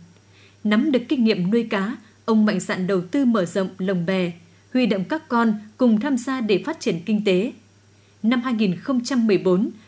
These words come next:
ông tham gia hợp tác xã và trở thành thành viên hợp tác xã thủy sản Bản Bung, xã Trình Bằng. Đến nay, gia đình ông Lềm Văn Kiểm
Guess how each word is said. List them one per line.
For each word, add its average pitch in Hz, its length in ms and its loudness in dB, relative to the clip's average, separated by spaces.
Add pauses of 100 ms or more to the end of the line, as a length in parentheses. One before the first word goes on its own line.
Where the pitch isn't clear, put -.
(120)
ông 226 220 0
tham 226 160 0
gia 214 180 0
hợp 185 280 -2
tác 302 140 -6
xã 247 300 -6 (280)
và 208 260 0
trở 214 140 0
thành 190 320 -2
thành 185 220 -2
viên 254 300 0 (100)
hợp 214 240 -4
tác 330 140 -6
xã - 300 -4
thủy 220 140 -2
sản 180 320 -4 (240)
Bản 185 300 -2
Bung, 233 300 2
xã 262 300 -6
Trình 196 220 -2
Bằng. 180 260 0 (1000)
Đến 208 260 2
nay, 220 300 2 (280)
gia 240 200 -2
đình 208 300 2
ông 269 180 2
Lềm 202 240 4
Văn 254 160 -2
Kiểm 208 340 2